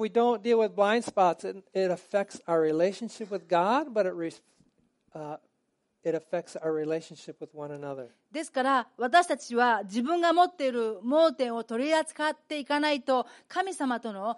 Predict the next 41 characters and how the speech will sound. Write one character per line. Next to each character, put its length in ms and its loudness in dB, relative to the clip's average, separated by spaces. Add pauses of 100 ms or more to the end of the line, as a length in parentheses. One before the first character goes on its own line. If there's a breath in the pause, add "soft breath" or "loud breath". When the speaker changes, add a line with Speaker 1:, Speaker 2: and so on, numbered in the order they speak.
(160 soft breath)
Speaker 2:
関 240 -4
係 200 -4
に 100 -2
悪 180 2
い 120 2
影 180 -2
響 180 -6
が 120 -8
来 100 -12
る 80 -10
し、 120 -14
ま 120 -10
た 100 -8
人 220 -4
間 180 -8
関 200 -6
係 140 -4
に 100 -6
も 100 -8
影 200 -4
響 200 -8
が 220 0 (200 loud breath)
及 140 2
ん 60 0
で 80 -4
く 100 -4
る 80 0
で 80 -2
し 100 -4
ょ 220 0
う。 20 -20 (260)
Speaker 1:
You 60 0
know, 160 0
life 320 6
group 220 0 (160)
can 160 -6
be 160 -2
the 80 -4
starting 560 2
point 400 -8 (240)
of 160 -6